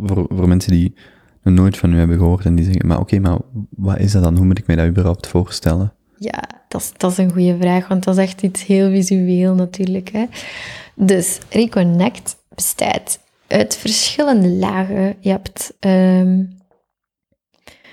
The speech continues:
Speaker 2: dus eerst en vooral misschien gewoon,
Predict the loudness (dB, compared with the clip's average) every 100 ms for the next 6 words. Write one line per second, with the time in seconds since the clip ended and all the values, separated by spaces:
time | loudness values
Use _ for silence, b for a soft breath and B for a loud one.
0 | b b b _ _ -20 _ -20 -20 -20
1 | _ _ _ _ _ _ _ _ -6 -2
2 | -2 -2 0 0 2 0 2 4 4 2
3 | 0 -2 -2 -2 -2 -2 -2 -4